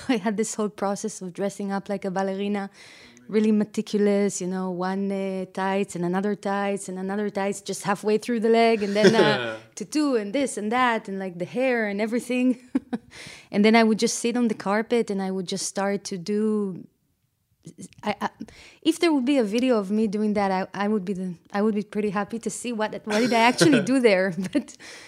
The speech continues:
Speaker 1: but apparently I, I was always stretching or moving or doing something, and, and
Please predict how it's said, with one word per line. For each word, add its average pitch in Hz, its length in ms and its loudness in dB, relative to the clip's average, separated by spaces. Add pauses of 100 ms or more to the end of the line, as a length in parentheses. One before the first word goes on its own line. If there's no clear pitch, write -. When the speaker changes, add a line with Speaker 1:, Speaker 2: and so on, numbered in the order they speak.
(220)
Speaker 1:
but 226 140 2
apparently 226 720 0
I, 196 280 -2
I 196 120 -4
was 196 180 -4
always 208 400 -2
stretching 214 640 -8
or 196 120 -10
moving 214 560 -2
or 190 140 -4
doing 220 380 0
something, 214 640 -2
and, 190 340 -4
and 185 380 -4